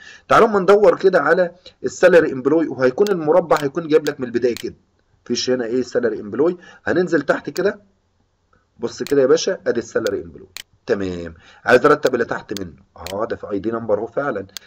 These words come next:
حدد بقى يا باشا من عند الاي دي نمبر كده وانت ماشي من نص الخليه تحديد المدى اهو، من نص الخليه. الناس اللي بتسحب لي ده امتى بعمل دي؟ لو قال لي كوبي ايه؟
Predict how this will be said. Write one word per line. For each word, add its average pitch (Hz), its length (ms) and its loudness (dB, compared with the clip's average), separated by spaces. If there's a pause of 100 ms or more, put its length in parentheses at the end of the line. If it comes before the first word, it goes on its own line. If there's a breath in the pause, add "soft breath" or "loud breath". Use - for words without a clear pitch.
(140 loud breath)
حدد 135 360 -8
بقى 135 100 2
يا 127 60 4
باشا 139 280 0
من 104 100 -10
عند 120 220 -8
الاي 104 200 -8
دي 110 120 -6
نمبر 131 260 -6
كده 131 200 -10
وانت 131 200 -10
ماشي 139 400 -10
من 107 100 -12
نص 131 260 -6
الخليه 123 380 0
تحديد 120 500 -6
المدى 139 340 2
اهو، - 500 4 (100)
من 110 140 -14
نص 147 180 -6
الخليه. 143 400 0
الناس 135 240 -6
اللي 135 120 -8
بتسحب 143 380 -6
لي 139 60 0
ده 147 200 0 (440 soft breath)
امتى 170 200 4
بعمل 160 340 4
دي؟ 175 200 -6 (200)
لو 113 140 4
قال 147 100 8
لي 151 60 2
كوبي 156 240 2
ايه؟ 175 280 2